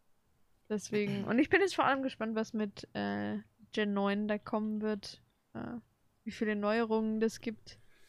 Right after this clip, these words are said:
Speaker 2: Ja, genau. Und da kann ich jetzt auch schon sagen, also die Charakterdesigns gefallen mir. Die, äh,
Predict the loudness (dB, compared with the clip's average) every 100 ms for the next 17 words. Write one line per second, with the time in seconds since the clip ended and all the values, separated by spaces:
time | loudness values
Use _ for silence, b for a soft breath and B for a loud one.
0 | -10 -6 -6 -10 -14 -10 -8 -6 -6 -6
1 | -8 -10 -6 -6 -4 -4 -4 -8 -8 -6
2 | -4 -2 -4 -6 -6 -8 -10 -12 -10 -10
3 | -10 -10 -10 -8 -2 -2 -4 -8 -4 -4
4 | -2 -4 -4 -6 -10 _ _ _ _ -10
5 | -4 0 0 0 -6 -6 -6